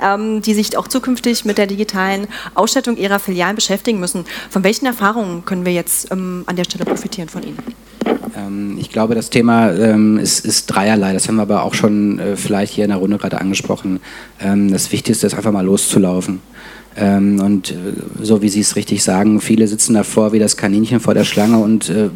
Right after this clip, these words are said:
Speaker 2: finden kein richtiges Packende an dem Thema. Ähm,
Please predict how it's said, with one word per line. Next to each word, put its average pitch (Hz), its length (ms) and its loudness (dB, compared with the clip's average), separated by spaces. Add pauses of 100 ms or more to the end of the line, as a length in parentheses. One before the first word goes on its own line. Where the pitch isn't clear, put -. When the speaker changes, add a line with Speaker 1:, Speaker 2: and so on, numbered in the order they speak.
Speaker 2:
finden 113 340 4
kein 107 220 0
richtiges 107 360 2
Packende 113 480 2
an 107 100 4
dem 107 120 4
Thema. 113 400 2 (540)
Ähm, 104 540 4